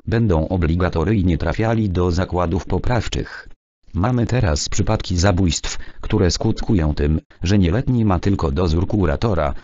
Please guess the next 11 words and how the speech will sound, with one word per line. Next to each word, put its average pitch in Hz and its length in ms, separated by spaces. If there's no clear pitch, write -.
wskazał 85 500
wiceminister. 90 880
Jak 87 280
dodał, 85 460
po 143 140
opuszczeniu 85 540
murów 78 420
zakładu 87 480
poprawczego 95 680
o 85 120
tym, 85 260